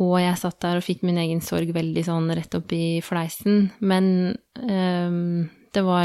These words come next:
liksom rett og slett vanskelig å bare få hatt en, en voksen sammenhengende samtale, på en måte.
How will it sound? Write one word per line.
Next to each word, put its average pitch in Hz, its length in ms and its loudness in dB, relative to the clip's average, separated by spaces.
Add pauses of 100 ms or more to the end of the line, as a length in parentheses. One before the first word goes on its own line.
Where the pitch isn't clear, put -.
liksom 175 240 0
rett 165 80 -4
og - 80 -6
slett 170 160 -2
vanskelig 165 380 -2
å - 20 -2
bare 160 220 0
få 165 180 -4 (800)
hatt - 340 -6
en, 170 160 0 (1200)
en 175 240 2
voksen 165 480 -2
sammenhengende 156 560 -2
samtale, - 640 -4
på 180 80 -6
en 170 140 0
måte. 254 340 -2